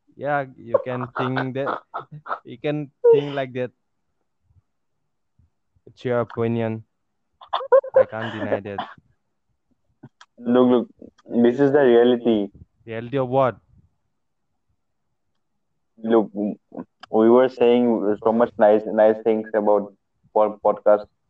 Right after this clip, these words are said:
Speaker 2: Like, we're gonna say this and that, but we're,
Speaker 1: Oh,
Speaker 2: we're like
Speaker 1: yeah. I'm getting you now.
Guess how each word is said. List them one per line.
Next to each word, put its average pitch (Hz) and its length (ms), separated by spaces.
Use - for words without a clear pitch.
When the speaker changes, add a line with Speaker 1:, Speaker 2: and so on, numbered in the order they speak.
Speaker 2:
Like, 98 180
we're 110 140
gonna 113 200
say 110 320
this 107 240
and 107 260
that, 101 320
but 101 200
we're, 117 480
Speaker 1:
Oh, 120 300
Speaker 2:
we're 110 400
like 110 140
Speaker 1:
yeah. 95 340
I'm 101 460
getting 107 320
you 104 220
now. 98 300